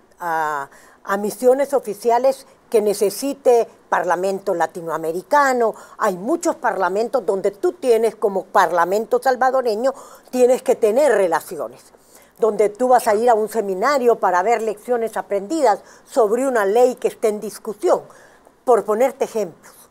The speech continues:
Pero tendrá que dar una rendición primero de cuentas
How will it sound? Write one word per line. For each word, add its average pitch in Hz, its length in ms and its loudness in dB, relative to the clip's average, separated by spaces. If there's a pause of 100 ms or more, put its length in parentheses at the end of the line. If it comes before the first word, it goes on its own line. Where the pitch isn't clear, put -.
(500)
Pero 262 340 4
tendrá 226 460 0
que 240 160 -2
dar 220 180 0
una 240 160 -4
rendición 208 720 -4
primero 208 440 -2
de 196 100 -2
cuentas 196 420 -4